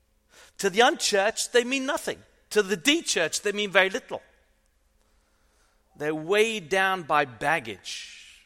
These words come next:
by misunderstandings. Christian means little to nothing for many. God is to be understood on the basis of experiences, the power of media, and reactive responses, sometimes to trauma, other times to disappointment. As Christians, we are to live such lives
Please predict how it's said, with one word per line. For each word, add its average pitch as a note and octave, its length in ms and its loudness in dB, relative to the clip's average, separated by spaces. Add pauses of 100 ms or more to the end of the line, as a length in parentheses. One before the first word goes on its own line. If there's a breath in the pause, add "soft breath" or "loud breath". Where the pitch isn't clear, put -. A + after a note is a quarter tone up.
by C#3+ 140 0
misunderstandings. D3+ 1000 -4
Christian D#3 680 -2
means G3+ 540 -6
little F#3+ 400 -10
to F#3+ 160 -8
nothing G3 320 -6
for F#3 140 -12
many. G3+ 360 -4 (320 loud breath)
God B3 360 6
is F#3+ 140 0
to - 100 -4
be E3+ 120 -4
understood G3+ 480 -2
on G3 120 -2
the E3+ 60 -8
basis F3 360 -2
of E3 80 -6
experiences, G#3 640 -4
the D#3+ 80 -6
power F#3 360 2
of E3 120 -6
media, F#3 320 -4 (180 loud breath)
and F3+ 200 0
reactive F#3+ 360 -2
responses, F3 680 -6 (160 loud breath)
sometimes D#3+ 480 -6
to - 80 -18
trauma, F3+ 520 -2
other E3 140 -8
times D#3 320 -6
to C#3+ 80 -12
disappointment. - 880 -10 (600 loud breath)
As F#3 160 2
Christians, G3+ 580 -2
we A#3+ 180 -2
are G#3+ 180 4
to G3 140 -8
live F3 180 -4
such - 640 0
lives A#3 880 -4